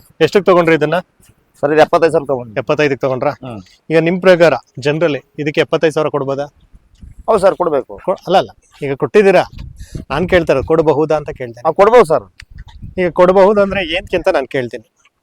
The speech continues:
Speaker 2: ಸರ್, ಇದು ಕಾಲು ಕಂಬ, ಜಾತಿ,
Speaker 1: ಹಾ.
Speaker 2: ಕೊಳ್ಳೆಲ್ಲಾಗಿರ್ಬೋದು,
Speaker 1: ಹಾ.
Speaker 2: ಪ್ರತಿಯೊಂದ್ರಲ್ಲೂ ಆ ಜಾಗದಲ್ಲಿ ಇರೋದ್ರಿಂದ ನಾವು ಹಣ ಕೊಟ್ಟಿರೋದು ಅಷ್ಟೇ.
Speaker 1: ಅಂದ್ರೆ ಈಗ ನಿಮ್ಗೆ ಗೊತ್ತಾಗುತ್ತೆ
Speaker 2: ಹಾ, ಹೌದು
Speaker 1: ಎಲ್ಲಿ
Speaker 2: ಸರ್,
Speaker 1: ಏನೇನೋ ಯಾವ ತರ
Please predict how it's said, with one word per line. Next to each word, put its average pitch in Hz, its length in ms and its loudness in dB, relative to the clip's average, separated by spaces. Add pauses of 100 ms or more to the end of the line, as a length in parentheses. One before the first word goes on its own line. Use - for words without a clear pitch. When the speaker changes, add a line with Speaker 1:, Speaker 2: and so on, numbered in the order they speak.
(240)
Speaker 2:
ಸರ್, 170 180 0
ಇದು 180 480 2 (840)
ಕಾಲು 175 340 4
ಕಂಬ, 160 300 2 (600)
ಜಾತಿ, 160 560 4
Speaker 1:
ಹಾ. 139 200 -2 (340)
Speaker 2:
ಕೊಳ್ಳೆಲ್ಲಾಗಿರ್ಬೋದು, 156 1000 4
Speaker 1:
ಹಾ. 147 260 -4 (200)
Speaker 2:
ಪ್ರತಿಯೊಂದ್ರಲ್ಲೂ 185 920 2 (560)
ಆ 147 80 6
ಜಾಗದಲ್ಲಿ 165 380 4
ಇರೋದ್ರಿಂದ 170 440 0
ನಾವು 151 180 0
ಹಣ 139 220 4
ಕೊಟ್ಟಿರೋದು 113 300 -6
ಅಷ್ಟೇ. - 340 -14
Speaker 1:
ಅಂದ್ರೆ 156 220 2
ಈಗ 165 100 2
ನಿಮ್ಗೆ 175 200 0
ಗೊತ್ತಾಗುತ್ತೆ 156 480 2
Speaker 2:
ಹಾ, 156 320 4
ಹೌದು 233 140 8
Speaker 1:
ಎಲ್ಲಿ 165 200 6
Speaker 2:
ಸರ್, 165 100 6
Speaker 1:
ಏನೇನೋ 156 380 0
ಯಾವ 143 180 0
ತರ 151 180 0